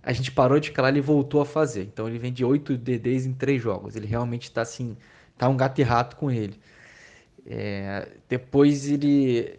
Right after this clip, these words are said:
ele tem uma chance menor de S G, na minha opinião, do que os outros três que eu citei. É, ele vinha de duas D Ds em cinco jogos antes, então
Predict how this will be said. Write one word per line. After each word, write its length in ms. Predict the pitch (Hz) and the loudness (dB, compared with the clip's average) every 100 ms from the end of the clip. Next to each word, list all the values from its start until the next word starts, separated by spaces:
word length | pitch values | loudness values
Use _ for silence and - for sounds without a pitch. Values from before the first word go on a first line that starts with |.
| - | -10
ele 720 | 123 120 120 120 117 110 104 98 - _ _ _ _ _ _ _ - | -8 -6 -6 -6 -4 -4 -6 -10 -18 _ _ _ _ _ _ _ -2
tem 260 | 143 151 | 0 2
uma 300 | 147 131 123 | 2 2 0
chance 420 | 120 - 131 131 | -2 -2 -4 -2
menor 400 | 131 131 127 165 | -2 0 2 4
de 100 | 139 | 4
S 200 | 135 - | 0 -4
G, 180 | 113 139 | -6 -4
na 80 | 160 | -4
minha 120 | 131 | -6
opinião, 440 | 117 113 110 147 190 - _ _ _ | -8 -8 -8 -8 -10 -16 _ _ _
do 180 | 117 120 | -10 -10
que 480 | - 127 117 117 - 117 | -8 -8 -6 -6 -8 -10
os 120 | 110 117 | -8 -8
outros 240 | 113 - | -8 -10
três 360 | - 127 180 - | -4 -2 -2 -4
que 120 | - | -12
eu 40 | |
citei. 560 | - 120 - 117 147 - _ _ _ _ _ - - _ _ _ _ _ | -12 -14 -8 -4 -4 -8 _ _ _ _ _ -20 -20 _ _ _ _ _
É, 400 | 117 110 107 104 98 | -8 -4 -4 -4 -4
ele 200 | 131 131 | -2 -2
vinha 320 | 123 143 135 | -2 -2 -2
de 380 | 123 127 123 113 | -4 -4 -4 -6
duas 480 | 120 127 147 151 | -6 0 2 2
D 120 | 131 127 | 2 2
Ds 240 | 131 123 | 0 0
em 80 | 123 | -4
cinco 440 | - 165 190 160 | -6 -4 -4 -4
jogos 520 | 123 127 151 135 113 | 0 2 2 0 -6
antes, 460 | 113 151 175 - - | -6 -6 -8 -12 -18
então 340 | 120 120 123 | -10 -8 -8